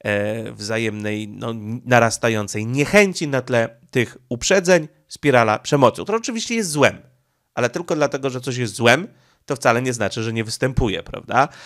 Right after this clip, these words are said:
No, drodzy państwo, żyjemy w Polsce, e, w kraju, na terenie którego w czasie drugiej światowej Niemcy dokonali prawdopodobnie najgorszej rzeczy w nowożytnej historii człowieka. Także,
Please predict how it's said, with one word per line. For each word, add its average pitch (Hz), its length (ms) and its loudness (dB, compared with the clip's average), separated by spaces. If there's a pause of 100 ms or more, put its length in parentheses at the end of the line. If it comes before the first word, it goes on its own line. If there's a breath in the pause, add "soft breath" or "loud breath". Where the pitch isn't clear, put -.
(300 loud breath)
No, - 240 -10
drodzy 117 300 -2
państwo, 107 400 -2
żyjemy 104 540 -10
w - 140 -20
Polsce, 139 600 4 (320)
e, 101 220 -2
w - 120 -18
kraju, 127 600 0
na 135 220 -2
terenie 143 400 0
którego 120 540 -2
w - 60 -20
czasie 123 420 -10
drugiej 123 380 -2
światowej 120 560 -4 (140)
Niemcy 147 460 0 (460 loud breath)
dokonali 131 520 -2
prawdopodobnie 127 880 -4
najgorszej 139 720 0
rzeczy 127 460 -4
w 117 200 -12
nowożytnej 123 540 -4
historii 120 420 -6
człowieka. 127 520 2
Także, 110 420 -10